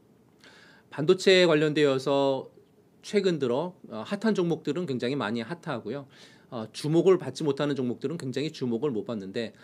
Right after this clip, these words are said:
이 역시나 아이엠티라고 하는 종목도 마찬가지로, 어, 청약 경쟁률이 굉장히 높았습니다. 기관들 청약이 굉장히 주목을 받을 수-, 필요가 있는데요. 천팔백 여 개가 넘는 기관들이 참여해서 칠백 대 일에 넘는 굉장히 큰,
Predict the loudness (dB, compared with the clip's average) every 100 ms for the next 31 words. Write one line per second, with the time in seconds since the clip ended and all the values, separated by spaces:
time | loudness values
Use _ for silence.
0 | _ 2 4 4 2 -4 -4 -6 -6 -2
1 | 0 0 -2 -2 0 0 -2 -4 -6 -6
2 | _ -4 -4 -10 -20 -16 -8 -4 0 0
3 | 0 -4 -4 -10 -20 -20 -16 -14 -6 2
4 | 2 4 2 2 0 0 -2 0 0 0
5 | -2 -4 -12 -12 -12 -14 -14 -20 -20 -20
6 | -20 -8 2 4 8 10 10 8 6 2
7 | -4 0 2 2 0 -2 -4 -2 -2 -4
8 | -8 -6 0 0 2 -2 -2 -6 -8 -8
9 | _ -6 -2 -2 -4 -8 -10 -10 -12 _
10 | -20 -20 -20 _ -8 -2 0 6 6 6
11 | 2 2 0 -2 -2 -2 -2 -6 -6 -6
12 | -4 -4 -8 -10 -8 -6 -6 -8 -10 -10
13 | -6 -2 0 0 2 2 0 -4 -6 -10
14 | -10 -10 -6 -6 -6 -4 -2 -2